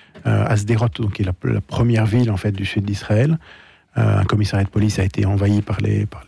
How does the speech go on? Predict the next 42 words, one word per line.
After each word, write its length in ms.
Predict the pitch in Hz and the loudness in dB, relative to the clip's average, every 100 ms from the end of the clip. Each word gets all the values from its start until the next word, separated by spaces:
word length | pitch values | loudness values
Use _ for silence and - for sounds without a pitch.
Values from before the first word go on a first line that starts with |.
| - | -4
les 60 | |
militants 680 | 107 104 107 104 104 - 95 | -2 -2 0 0 0 0 -2
du, 180 | 92 98 | 0 0
du 100 | 92 | 0
Hamas. 460 | 92 143 175 - - - _ _ _ - | 2 2 0 -6 -20 -20 _ _ _ -2
Euh, 180 | 107 107 | 0 2
ils 120 | 104 | 0
y 40 | |
sont 160 | 101 110 | 0 0
encore, 280 | 110 123 110 | 0 0 -2
je 80 | 110 | -2
crois, 160 | - | -2
retranchés 500 | 117 117 - 110 123 | -2 0 0 0 0
à 60 | 113 | 0
l'heure 140 | 110 | 0
où 60 | 107 | 2
nous 120 | 113 | 0
parlons, 300 | 117 110 131 | 0 0 0
où 340 | 160 135 110 | 0 -2 -4
c'est 220 | 101 117 107 - 139 | -4 -4 -6 -8 -10
en 80 | 104 | -8
train 160 | - 107 | -2 0
de, 140 | 98 | 0
de 180 | 113 107 | 0 -2
se 160 | 101 | -2
terminer. 460 | 113 110 104 113 165 - - - - _ _ | -4 0 2 2 0 -6 -20 -20 -20 _ _
Euh, 200 | 113 104 104 | 0 2 2
voilà, 240 | 110 104 | 2 0
non, 180 | 101 104 | 0 0
la, 160 | 110 104 | 0 0
la 80 | |
population, 640 | 95 107 113 - 113 104 101 | 0 0 -2 0 0 2 4
euh, 160 | 98 | 2
du 140 | 95 95 | 2 0
sud 240 | - 127 | -2 -2
d'Israël 480 | 110 101 - 110 113 | -2 -4 -2 0 0
est 100 | 104 | 0
en 60 | 104 | -2
train 160 | - | 0
d'être 180 | 107 - - | -2 -2 0
évacuée 400 | 110 113 - 135 | 0 0 0 0
également, 380 | 135 123 131 | 2 2 2